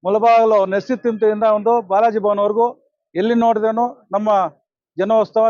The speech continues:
ಜನರು, ಮತದಾರರು ಎಲ್ರು ಸುಮಾರು ನಾವು ಇಪ್ಪತ್ತೈದು ಮೂವತ್ತು ಅನ್ಕೊಂಡ್ರೆ ಐವತ್ತು, ಐವತ್ತೈದು ಸಾವಿರ, ಅರವತ್ತು ಸಾವಿರ ಜನ ಸೇರಿದ್ದಾರೆ ಅಂದ್ರೆ ಎಷ್ಟು ಅವ್ರಿಗೆ ಒಂದು ಇದ್ರ ಮೇಲೆ ಬಂದಿದ್ದಾರೆ ಅಂದ್ರೆ ಗ್ಯಾರಂಟಿ ಮೇಲೆ ಬಂದಿದ್ದಾರೆ. ಅದೇ ಗ್ಯಾರಂಟಿಯಲ್ಲಿ ನಮ್ಮ ಮಲ್ಲೇಶ್ ಬಾಬು ಅವ್ರಿಗೆ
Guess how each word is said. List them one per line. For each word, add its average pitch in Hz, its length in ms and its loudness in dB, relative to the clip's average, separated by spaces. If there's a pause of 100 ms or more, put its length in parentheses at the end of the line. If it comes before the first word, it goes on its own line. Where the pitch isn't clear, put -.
(100)
ಜನರು, 214 280 0 (300)
ಮತದಾರರು 214 560 0 (560)
ಎಲ್ರು 254 280 2 (840)
ಸುಮಾರು 254 360 0
ನಾವು 240 160 2
ಇಪ್ಪತ್ತೈದು 240 420 0
ಮೂವತ್ತು 226 220 0
ಅನ್ಕೊಂಡ್ರೆ 220 340 0
ಐವತ್ತು, 233 340 -2
ಐವತ್ತೈದು 214 360 0
ಸಾವಿರ, 214 180 0
ಅರವತ್ತು 202 240 -2
ಸಾವಿರ 208 220 2
ಜನ 220 200 -2
ಸೇರಿದ್ದಾರೆ 202 360 -2
ಅಂದ್ರೆ 214 160 -2 (540)
ಎಷ್ಟು - 260 -4 (360)
ಅವ್ರಿಗೆ 208 260 0 (200)
ಒಂದು 185 200 -4 (920)
ಇದ್ರ 214 180 -2
ಮೇಲೆ 240 200 2
ಬಂದಿದ್ದಾರೆ 214 360 0
ಅಂದ್ರೆ 214 160 0 (300)
ಗ್ಯಾರಂಟಿ 226 340 0
ಮೇಲೆ 208 160 -2
ಬಂದಿದ್ದಾರೆ. 202 340 -2 (420)
ಅದೇ 202 140 2 (140)
ಗ್ಯಾರಂಟಿಯಲ್ಲಿ 214 560 0 (480)
ನಮ್ಮ 185 140 -4 (280)
ಮಲ್ಲೇಶ್ 233 280 -2
ಬಾಬು 208 160 2
ಅವ್ರಿಗೆ 196 240 0